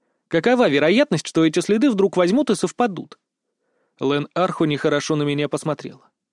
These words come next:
«Думаю, об этом мы спросим у специалистов, если...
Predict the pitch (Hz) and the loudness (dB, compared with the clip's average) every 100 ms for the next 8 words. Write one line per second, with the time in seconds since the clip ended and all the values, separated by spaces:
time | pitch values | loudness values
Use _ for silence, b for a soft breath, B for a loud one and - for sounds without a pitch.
0 | _ _ _ _ _ 135 143 156 156 160 | _ _ _ _ _ -4 -2 0 2 2
1 | 160 165 175 175 170 - 170 156 165 165 | 2 2 0 0 0 0 -2 0 -2 -2
2 | 196 - 247 208 120 - - - 139 196 | -4 -2 0 0 -2 -8 -16 -12 -6 -4
3 | 233 - - | -4 -10 -14